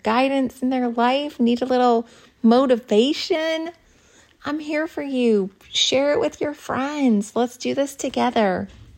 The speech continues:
There's, you're so much more likely to stay on task if you have a buddy with you. <laughs> You know it. It's true. Somebody else poking you in,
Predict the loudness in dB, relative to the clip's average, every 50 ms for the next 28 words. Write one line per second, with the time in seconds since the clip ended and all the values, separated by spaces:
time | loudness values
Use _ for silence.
0 | -20 -20 _ _ _ _ _ _ _ _ -2 -2 -2 -2 -2 -2 0 2 2 0
1 | -2 -4 -2 0 2 2 4 2 2 2 0 0 0 2 2 0 0 0 -2 -2
2 | -2 -2 -2 -2 -4 -6 -4 -4 -2 -2 -2 -4 -2 -2 -2 -2 -2 -4 -6 -8
3 | -6 -4 -2 -2 0 0 -2 -2 -2 0 0 0 0 0 0 0 0 -2 -2 -2
4 | -2 -2 -2 -4 -6 -8 -10 _ _ _ _ _ _ _ _ _ _ _ _ _
5 | -18 -16 -4 2 2 2 4 2 -2 -2 -4 -14 _ -20 -18 -18 -16 -16 -8 -2
6 | 0 2 4 4 6 6 6 8 8 8 6 6 4 2 -4 -4 -4 -4 -8 -2
7 | 0 2 2 2 2 0 -2 -4 -10 -18 -20 -20 _ _ -4 -2 0 2 2 4
8 | 4 4 4 2 2 0 -2 0 0 0 2 2 2 4 4 2 2 -2 -2 -4